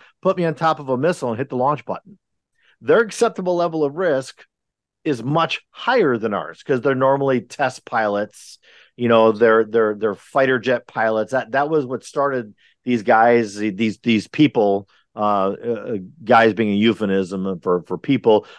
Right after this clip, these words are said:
um, have the right stuff, you know, and we don't. I mean, um,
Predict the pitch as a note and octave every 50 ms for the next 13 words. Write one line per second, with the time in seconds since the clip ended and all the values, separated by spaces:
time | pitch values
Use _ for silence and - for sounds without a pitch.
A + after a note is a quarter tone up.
0 | _ - - A2 G#2+ G#2 G#2 G2+ G2+ G2 G2 G2+ G2+ _ _ _ _ _ _ -
1 | F#2+ B2+ B2 C#3+ C3+ C3 B2 A#2 B2 A#2 - - - - A3 D#3+ - - _ _
2 | _ _ _ _ - A2 A2 A2 G#2 G#2+ A#2+ A#2 - - A2+ G#2+ G#2 G#2 G2 F#2
3 | G2+ G#2+ G2 F#2 F2+ - - C#3+ A2 F2+ E2+ - G2 F#2 F#2+ G2 F#2 F#2 F2 _
4 | _ - - _ _ _ - G2+ F#2 F#2 E2+ E2 D#2+ D2+ C#2